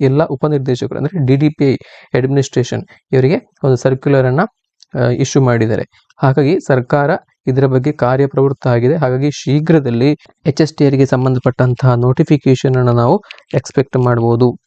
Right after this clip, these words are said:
ಹಾಗಾಗಿ ಸಾಕಷ್ಟು ತಯಾರಿಯನ್ನ ನಡೆಸಿ. So ಇದಕ್ಕೆ ಸಂಬಂಧಪಟ್ಟಂತಹ ನೋಟಿಫಿಕೇಶನ್ ಬರೋ ತನಕ ನೀವು ವೇಟ್ ಮಾಡಕ್ ಹೋಗ್ಬೇಡಿ. ಈಗಿಂದೀಗ್ಲೇ ನಿಮ್ಮ ತಯಾರಿಯನ್ನ ಮಾಡ್ಲಿಕ್ಕೆ ಪ್ರಾರಂಭವನ್ನ ಮಾಡಿ, ಅದಕ್ಕೆ ಸಂಬಂಧಪಟ್ಟಂತಹ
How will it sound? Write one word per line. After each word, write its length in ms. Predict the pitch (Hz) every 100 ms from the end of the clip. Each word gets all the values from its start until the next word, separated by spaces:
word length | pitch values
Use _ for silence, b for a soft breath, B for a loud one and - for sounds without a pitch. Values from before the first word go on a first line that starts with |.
| _ _ -
ಹಾಗಾಗಿ 580 | 143 151 139 127 135 b b b -
ಸಾಕಷ್ಟು 500 | 160 139 165 - 156 - -
ತಯಾರಿಯನ್ನ 480 | 131 139 151 143 143
ನಡೆಸಿ. 480 | 131 127 123 147 151 _ _ _ 139
So 240 | 127 127 -
ಇದಕ್ಕೆ 220 | 139 139
ಸಂಬಂಧಪಟ್ಟಂತಹ 840 | 143 139 139 139 139 - 135 131 143
ನೋಟಿಫಿಕೇಶನ್ 680 | 127 127 135 143 139 - 139
ಬರೋ 200 | 131 127
ತನಕ 280 | 127 123
ನೀವು 380 | 127 123 127 120 b b b -
ವೇಟ್ 260 | 135 139
ಮಾಡಕ್ 220 | 139 135 127
ಹೋಗ್ಬೇಡಿ. 380 | 127 123 123 127
ಈಗಿಂದೀಗ್ಲೇ 680 | 143 131 135 127 127 127 170 - _ _ _ - 131
ನಿಮ್ಮ 260 | 127 131
ತಯಾರಿಯನ್ನ 720 | 127 120 131 143 139 135 131
ಮಾಡ್ಲಿಕ್ಕೆ 520 | 127 127 127 123 127 -
ಪ್ರಾರಂಭವನ್ನ 680 | 131 123 127 127 123 120
ಮಾಡಿ, 340 | 120 127 135 131
ಅದಕ್ಕೆ 260 | 131 131
ಸಂಬಂಧಪಟ್ಟಂತಹ 1000 | - 127 127 123 - - 123 127 123 131